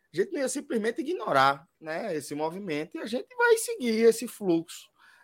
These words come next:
A gente vai se propor a, sei lá, de repente, desde já,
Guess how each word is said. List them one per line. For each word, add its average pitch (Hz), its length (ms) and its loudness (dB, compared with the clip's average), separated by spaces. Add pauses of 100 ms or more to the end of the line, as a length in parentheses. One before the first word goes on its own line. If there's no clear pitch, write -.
(100)
A - 80 0
gente 160 100 -4
vai 160 100 4
se - 120 -8
propor 147 580 8
a, 123 240 6 (300)
sei - 160 -10
lá, 120 100 6
de 143 100 2
repente, 127 280 2
desde 135 260 2
já, 110 340 4